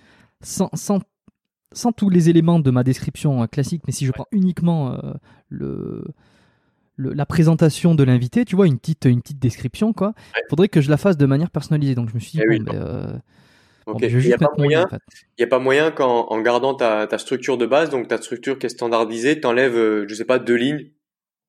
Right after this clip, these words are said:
Speaker 2: ou trois lignes qui sont peut-être, euh, pas forcément utiles pour, euh, pour nos minutes
Speaker 1: Ben,
Speaker 2: là.
Speaker 1: ça, en, en soi, ça se pourrait, en soi, ça se pourrait, mais ça, si tu veux, ça, ça fait du travail en plus. Et, euh,
Speaker 2: Eh oui.
Speaker 1: au moment où j'ai commencé à
Speaker 2: Mais t'as
Speaker 1: uploader
Speaker 2: raison.
Speaker 1: les, les épisodes, j'avais, hum, je, je me voyais pas faire du travail en plus.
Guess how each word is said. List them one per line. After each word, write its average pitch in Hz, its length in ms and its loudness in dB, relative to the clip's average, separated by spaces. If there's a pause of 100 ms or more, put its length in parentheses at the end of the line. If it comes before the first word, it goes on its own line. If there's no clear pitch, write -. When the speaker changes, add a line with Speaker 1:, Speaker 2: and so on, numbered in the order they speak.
Speaker 2:
ou 123 100 -6
trois 123 220 0
lignes 147 240 -2
qui - 160 -16
sont 117 180 -4
peut-être, 120 280 -2
euh, 107 240 2 (280)
pas 120 120 0
forcément 113 400 -4
utiles 113 320 -8
pour, 110 180 -4
euh, 101 160 -2 (420)
pour 117 120 -8
nos 120 80 -6
minutes 117 220 -6
Speaker 1:
Ben, 175 140 4
Speaker 2:
là. 175 40 -2
Speaker 1:
ça, - 200 -6 (120)
en, 185 180 0
en 180 100 4
soi, 233 200 2
ça 185 140 0
se - 100 -8
pourrait, 214 360 0
en 160 100 -4
soi, 202 160 -2
ça 175 140 -2
se - 80 -8
pourrait, 208 280 2
mais 156 120 4
ça, 135 520 2
si - 120 -12
tu 139 100 -8
veux, 196 60 2
ça, 143 160 -2
ça - 120 -4
fait 170 100 2
du 160 40 2
travail 156 200 2
en 135 80 2
plus. - 280 -10
Et, 123 220 0
euh, 117 120 0
Speaker 2:
Eh 123 40 -4
oui. 123 100 -6
Speaker 1:
au - 40 0
moment 151 200 2
où 156 60 6
j'ai 135 100 2
commencé 143 260 0
à - 20 6
Speaker 2:
Mais 135 100 4
t'as 135 80 2
Speaker 1:
uploader 135 200 2
Speaker 2:
raison. 123 40 2
Speaker 1:
les, 117 160 0
les 120 80 -2
épisodes, 123 540 -2 (760)
j'avais, 110 460 -4
hum, 110 300 -6 (120)
je, 123 260 -10
je 139 160 -4
me 135 60 4
voyais 156 260 4
pas 185 180 0
faire 170 220 2
du 143 120 -4
travail 143 320 0
en 131 80 2
plus. - 360 -4